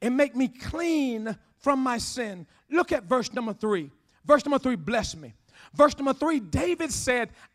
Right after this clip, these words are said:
"I recognize my faults. I am always conscious of my sin.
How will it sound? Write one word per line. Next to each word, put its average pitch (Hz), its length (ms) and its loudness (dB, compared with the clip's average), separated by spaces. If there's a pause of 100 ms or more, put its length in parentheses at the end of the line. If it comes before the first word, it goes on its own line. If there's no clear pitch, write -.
(100)
"I 269 460 -2 (200)
recognize 220 1300 -4 (360)
my 220 180 0
faults. - 500 -6 (1400)
I 247 160 2
am 220 140 -2 (120)
always 285 1000 6 (220)
conscious - 920 -2 (760)
of 208 220 -2
my 208 200 -4
sin. 139 540 -12